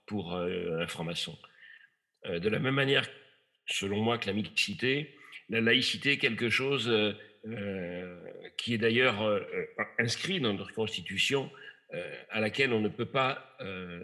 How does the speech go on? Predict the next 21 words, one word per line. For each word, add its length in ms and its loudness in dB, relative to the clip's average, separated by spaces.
et, 260 -6
comment 200 2
dirais-je, 360 -2
la 80 6
laïcité 400 6
est 40 4
quelque 280 2
chose 240 2
dont 160 4
on 60 4
ne 40 0
peut 80 -2
pas 160 0
s'exonérer. 580 -2
C'est 160 -6
quelque 280 -2
chose 340 -2
qui 280 0
est, 200 4
euh, 220 0
essentiel. 640 0